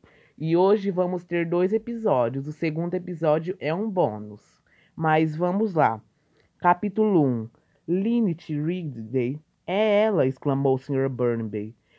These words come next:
o proprietário do Three Corners, cutucando o companheiro. Os dois homens ficaram boquiabertos com os olhos arregalados.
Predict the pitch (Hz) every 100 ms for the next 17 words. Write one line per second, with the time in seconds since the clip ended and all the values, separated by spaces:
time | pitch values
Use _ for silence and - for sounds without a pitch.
0 | _ 156 165 175 160 165 160 156 156 156
1 | 160 151 - - 180 202 220 254 _ -
2 | 147 139 135 151 - _ 170 160 185 180
3 | 156 170 185 175 165 185 180 135 107 107
4 | 110 - _ _ - 226 233 220 214 175
5 | 185 196 196 185 185 - 175 175 170 202
6 | 214 226 180 147 156 160 _ 165 165 151
7 | 139 131 143 143 147 127 151 185 175 180
8 | 151 107